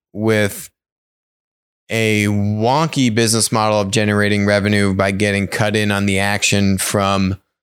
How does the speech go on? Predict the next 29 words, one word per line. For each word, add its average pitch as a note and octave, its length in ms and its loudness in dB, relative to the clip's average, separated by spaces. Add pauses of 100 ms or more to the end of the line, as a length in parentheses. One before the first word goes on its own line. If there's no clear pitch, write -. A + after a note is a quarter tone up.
(300)
the G#2 140 -2
Citadels G#2+ 720 2
of F#2+ 100 -2
the G2+ 100 0
world, F#2+ 520 0
because F#2+ 300 -2
the F#2 60 -2
Citadels G#2+ 640 0
of G2 100 -2
the G2 80 0
world G2 340 0
are F#2+ 100 0
giving G2+ 560 0 (480)
the G2+ 140 -2
Robinhood G#2+ 720 0
investors G2+ 920 0 (400)
suboptimal A2 1300 0 (880)
strike A2 420 -2
prices G2 380 0
on F#2+ 140 0
the E2+ 60 -2
trades G#2 360 0
they're F#2 140 0
performing. G2+ 640 0 (420)
And G#2 460 0 (140)
the G2+ 80 -2
Citadels A2 720 0 (100)
are F#2+ 140 0
taking G2+ 640 -2